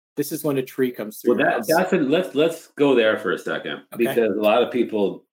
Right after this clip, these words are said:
Speaker 2: don't understand that. You have, help people understand that they have an insurance record, right?
Speaker 1: Oh, yeah.
Speaker 2: And so when you file claims, that goes on your record. It's like a driver's record, right? It's
Speaker 1: That
Speaker 2: like,
Speaker 1: is correct. It's,
Speaker 2: and
Speaker 1: it's
Speaker 2: so
Speaker 1: actually called a clue database is what we call it.
Speaker 2: Right.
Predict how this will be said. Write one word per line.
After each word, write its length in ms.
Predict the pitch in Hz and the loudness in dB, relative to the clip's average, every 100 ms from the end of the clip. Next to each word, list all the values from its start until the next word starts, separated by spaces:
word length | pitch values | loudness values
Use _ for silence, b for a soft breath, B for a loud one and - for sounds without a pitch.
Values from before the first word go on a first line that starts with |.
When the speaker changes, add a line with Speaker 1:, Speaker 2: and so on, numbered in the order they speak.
| _ | _
Speaker 2:
don't 220 | 113 107 | 0 0
understand 540 | 101 87 - 98 92 80 | -2 -2 -4 -4 -4 -6
that. 240 | 76 76 _ _ _ _ | -8 -12 _ _ _ _
You 160 | 123 156 | 0 0
have, 560 | 143 131 110 104 95 123 | 2 0 0 0 -4 -4
help 220 | 151 - 170 147 | -2 -2 -2 -4
people 180 | 135 | -4
understand 480 | 127 110 - 117 107 | -2 -2 -2 -4 -2
that 180 | 98 92 | -4 -2
they 120 | 117 | -2
have 240 | 123 117 107 | 0 -2 -2
an 80 | 101 | -2
insurance 600 | 87 - 117 107 90 - | -4 -6 -4 -4 -4 -4
record, 460 | 101 - 73 67 - _ _ | -4 -4 -6 -10 -12 _ _
right? 260 | 82 92 - _ _ _ _ | -6 -6 -6 _ _ _ _
Speaker 1:
Oh, 60 | 139 | -4
yeah. 140 | 135 | -2
Speaker 2:
And 120 | 113 - | -4 0
so 120 | 117 110 | 2 2
when 180 | 110 131 | 0 -2
you 120 | 160 | -4
file 400 | - 135 113 92 | -4 -4 -2 -4
claims, 720 | - 160 160 98 95 92 - _ | -6 -4 -2 -2 -4 -8 -12 _
that 200 | 98 131 | -6 -4
goes 240 | 170 175 160 | -2 -4 -4
on 180 | 135 120 | -4 -4
your 220 | 104 92 | -4 -4
record. 460 | 90 - 64 - - | -4 -4 -10 -16 -14
It's 120 | - | -6
like 160 | 139 135 | -4 -2
a 60 | |
driver's 440 | 95 101 95 82 78 | -2 -2 -2 -4 -8
record, 400 | 78 71 71 76 | -10 -8 -10 -6
right? 160 | 92 | -6
It's 140 | 95 - | -6 -4
Speaker 1:
That 80 | 98 | -2
Speaker 2:
like, 100 | 127 | -2
Speaker 1:
is 140 | 139 | -2
correct. 380 | 156 117 104 139 | -2 -2 -2 -4
It's, 140 | 113 | -4
Speaker 2:
and 60 | 135 | -4
Speaker 1:
it's 100 | - | 0
Speaker 2:
so 80 | 117 | 0
Speaker 1:
actually 200 | 110 156 | 2 0
called 240 | 170 165 | 2 2
a 60 | 151 | 2
clue 320 | - 156 165 | -2 2 2
database 640 | 160 143 123 107 101 - | 4 0 0 -4 -8 -12
is 80 | 117 | -14
what 100 | 117 113 | -10 -6
we 80 | |
call 80 | 110 | -4
it. 20 | |
Speaker 2:
Right. 300 | 101 76 - | -4 -8 -12